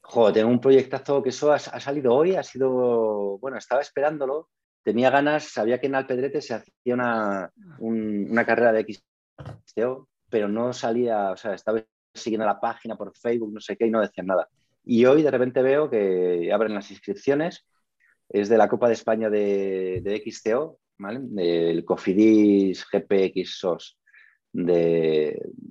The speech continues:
la Copa de España, vamos, y, y esta es la prueba de Alpedrete, que es, por lo que he visto, que es que es aquí, claro, es en mi casa. Es que me, es que es, me encanta. He estado viendo vídeos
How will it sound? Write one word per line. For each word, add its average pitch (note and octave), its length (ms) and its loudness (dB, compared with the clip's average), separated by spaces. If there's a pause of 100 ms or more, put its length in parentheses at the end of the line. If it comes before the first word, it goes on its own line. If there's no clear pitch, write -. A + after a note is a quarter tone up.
la E2+ 140 -6
Copa G2+ 160 -2
de G2 40 0
España, F2+ 320 -4
vamos, D#2+ 260 -10
y, D2+ 60 -6
y D#2+ 840 0
esta F2+ 200 0
es - 20 6
la F#2 100 4
prueba F#2+ 200 6
de F#2 60 4
Alpedrete, A#2 520 0 (880)
que A2+ 260 4
es, - 240 -4
por G#2+ 200 -4
lo G#2 140 -2
que A2 180 0
he C#3 40 0
visto, D3+ 540 -8 (220)
que - 60 0
es - 80 -6
que C3+ 80 2
es A2+ 100 -4
aquí, A2 240 4
claro, A#2+ 200 6
es G2+ 120 -2
en B2 100 0
mi G2+ 140 -2
casa. G2 340 -2 (160)
Es - 120 -20
que A2+ 80 -6
me, G#2+ 180 -2
es - 80 -14
que A#2 140 4
es, - 260 -6
me G2+ 160 -6
encanta. G#2+ 400 0
He - 20 4
estado A2 280 2
viendo A2 240 0
vídeos C3+ 480 0